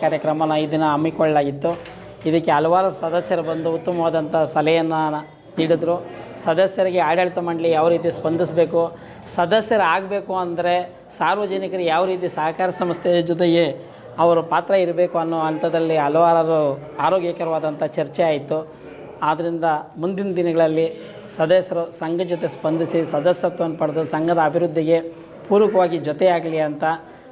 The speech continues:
ನಾನು ಆನೇಕಲ್ ತಾಲೂಕಿನ ಜನತೆಯಲ್ಲಿ ಕಳಕಳಿಯಲ್ಲಿ ಕೋರ್ಕೊಳ್ತಾ, ಅದರ ಜೊತೆಗೆ ಆನೇಕಲ್ ತಾಲೂಕು ಮಟ್ಟದ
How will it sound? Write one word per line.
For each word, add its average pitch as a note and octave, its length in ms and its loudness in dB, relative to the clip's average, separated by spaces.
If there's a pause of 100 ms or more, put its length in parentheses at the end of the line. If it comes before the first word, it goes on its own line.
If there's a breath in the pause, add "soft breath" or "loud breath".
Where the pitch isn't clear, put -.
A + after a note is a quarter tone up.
(120)
ನಾನು D#3+ 180 4 (120)
ಆನೇಕಲ್ F3 440 2
ತಾಲೂಕಿನ D#3+ 420 2
ಜನತೆಯಲ್ಲಿ D#3 440 0
ಕಳಕಳಿಯಲ್ಲಿ D#3+ 480 2 (100)
ಕೋರ್ಕೊಳ್ತಾ, D#3 520 0 (540 loud breath)
ಅದರ D#3 160 2 (100)
ಜೊತೆಗೆ F#3 360 4 (380)
ಆನೇಕಲ್ F#3+ 400 0 (140)
ತಾಲೂಕು G3 380 0 (100)
ಮಟ್ಟದ F3 320 0